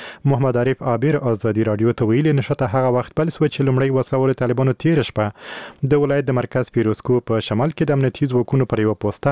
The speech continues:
حمله وکړه. د هغه په خبره، په دې پیښه کې دوه سرتیري هم ټپیان سوي دي.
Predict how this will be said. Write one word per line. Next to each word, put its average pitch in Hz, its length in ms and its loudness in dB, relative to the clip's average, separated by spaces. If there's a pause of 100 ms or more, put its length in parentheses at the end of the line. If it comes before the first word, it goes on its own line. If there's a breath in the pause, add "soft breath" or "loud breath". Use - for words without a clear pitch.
(120)
حمله 101 240 0
وکړه. 104 480 -2
د 123 140 2
هغه 120 200 -2
په 117 120 -4
خبره، 113 320 0
په 107 100 -4
دې 104 160 0
پیښه 135 280 0
کې 120 140 0
دوه 117 160 2
سرتیري 113 460 0
هم 107 180 0
ټپیان 98 360 0
سوي 98 260 0
دي. 123 40 4